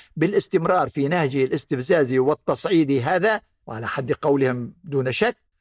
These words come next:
خاصة في هذه المرحلة التي تحتاج فيها أوروبا لمزيد من التضامن ضد روسيا، ويجد أردوغان نفسه مضطرا للاستمرار في علاقاته معها،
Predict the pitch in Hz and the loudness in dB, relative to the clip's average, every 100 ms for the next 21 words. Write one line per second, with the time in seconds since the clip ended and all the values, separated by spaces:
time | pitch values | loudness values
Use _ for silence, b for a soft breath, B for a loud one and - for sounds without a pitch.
0 | _ - 202 254 175 - 135 123 127 180 | _ -6 0 0 0 -2 -6 -4 0 0
1 | 185 170 156 170 143 139 147 139 - 151 | 2 2 2 -2 0 0 2 0 -2 -4
2 | 151 - 196 214 - 185 151 - 139 175 | -6 -2 0 0 -2 -2 0 2 2 2
3 | - 269 285 _ _ 147 175 220 165 269 | 0 -2 -2 _ _ -2 2 2 2 2
4 | 269 226 196 - 220 233 240 165 160 151 | 2 0 0 0 0 0 0 0 0 2
5 | 151 123 110 120 - _ _ _ _ - | 0 0 -4 -12 -18 _ _ _ _ -6
6 | 127 160 156 147 147 127 131 156 131 127 | 0 2 2 2 -2 0 0 2 0 -2
7 | 143 160 - 127 131 135 139 175 160 135 | -6 -6 -2 0 0 0 -2 -2 0 0
8 | 135 143 147 170 147 156 131 131 135 135 | 0 -2 -4 -4 0 0 0 0 0 0
9 | 139 - 180 - 139 123 - _ _ 139 | -2 0 -2 0 -2 -2 -6 _ _ -4
10 | 143 180 147 185 202 | 0 0 0 -2 -2